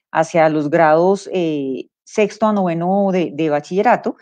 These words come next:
pero en realidad tenemos casos de estudiantes de, de menor edad, más pequeñitos,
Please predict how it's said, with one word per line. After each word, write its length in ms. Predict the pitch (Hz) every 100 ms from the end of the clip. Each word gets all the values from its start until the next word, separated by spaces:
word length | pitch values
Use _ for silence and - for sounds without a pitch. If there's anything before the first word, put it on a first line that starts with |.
| _ -
pero 140 | 208
en 40 | 208
realidad 320 | 208 202 196
tenemos 360 | 233 247 254 -
casos 280 | 247 233
de 60 | 240
estudiantes 500 | 240 202 165 - 214
de, 180 | 226 180
de 120 | 156
menor 300 | 151 165 196
edad, 300 | 233 247 202
más 240 | 254 185 175
pequeñitos, 640 | 220 220 180 143 294 -